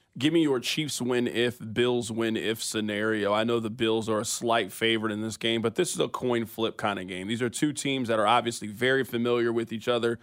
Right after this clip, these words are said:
two of the better quarterbacks in the league, two great defenses. These are two very, very evenly matched teams. What's your Chiefs win if scenario? What's your Bills win if scenario?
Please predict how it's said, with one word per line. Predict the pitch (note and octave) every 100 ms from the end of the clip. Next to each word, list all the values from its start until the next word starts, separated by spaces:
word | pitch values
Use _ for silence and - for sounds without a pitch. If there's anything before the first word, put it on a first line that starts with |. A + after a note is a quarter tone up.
| - - _
two | - F3
of | D#3+
the | D3
better | C#3 C#3
quarterbacks | - C#3+ C#3 C3 C3 B2 -
in | C3
the | B2
league, | B2+ B2+ B2+ B2 B2 - _ _ _ _ A3
two | - G3+
great | E3+ C3 D#3 A#2+
defenses. | B2+ C#3+ B2 C#3 C3+ - C#3 C3+ A#2
These | A#2 D3 D#3
are | D#3
two | - D#3+
very, | B2+ G2+ D3+ D#3 C#3+
very | B2+ C3 B2+
evenly | B2 B2 B2+ B2 A#2
matched | A2+ A2+ A2 -
teams. | A#2 G#2 F#2+ - - - _
What's | - D#3+ -
your | D3+
Chiefs | A2+ - F3 E3+ -
win | D3 C#3+
if | A#2+ A#2+
scenario? | - B2 A#2+ A#2+ A#2 A2+
What's | A2 A#2
your | B2 G#2+
Bills | F#2+ A2 G2+ -
win | G2 F#2
if | F#2+
scenario? | - F#2+ F2+ E2+ D2+